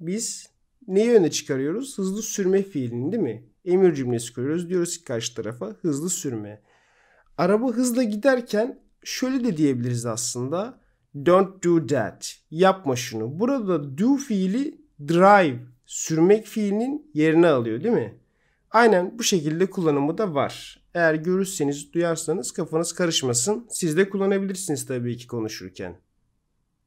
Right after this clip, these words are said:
Ayrıca her zaman olmasa da çoğunlukla olduğu gibi bu konuyla ilgili de bazı istisnalarımız var.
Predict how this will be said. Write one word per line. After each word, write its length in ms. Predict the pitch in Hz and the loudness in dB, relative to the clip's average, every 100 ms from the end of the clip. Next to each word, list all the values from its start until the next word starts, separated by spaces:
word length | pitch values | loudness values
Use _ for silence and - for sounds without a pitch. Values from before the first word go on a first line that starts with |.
| _ _ | _ _
Ayrıca 560 | 160 190 196 165 190 190 | 2 2 2 0 0 0
her 180 | 180 185 | -2 0
zaman 320 | 185 196 202 | 2 4 6
olmasa 500 | 202 180 151 143 135 | 6 6 2 0 -2
da 220 | 165 196 - | -4 -6 -8
çoğunlukla 680 | - 190 190 214 214 175 | 2 4 4 2 0 -2
olduğu 400 | 160 165 165 175 | 0 2 2 0
gibi 500 | 147 127 135 170 175 _ _ _ 175 | 0 -2 -2 -2 -2 _ _ _ -6
bu 140 | 180 | -4
konuyla 420 | 190 190 190 175 | 4 4 6 4
ilgili 400 | 147 131 127 147 | 2 0 -4 -2
de 180 | 185 190 | -2 -2
bazı 380 | 180 147 139 151 | -2 0 0 0
istisnalarımız 840 | 160 - - 147 143 143 143 120 117 | -4 -2 -2 0 2 2 0 -2 -2
var. 260 | 143 151 | -4 -6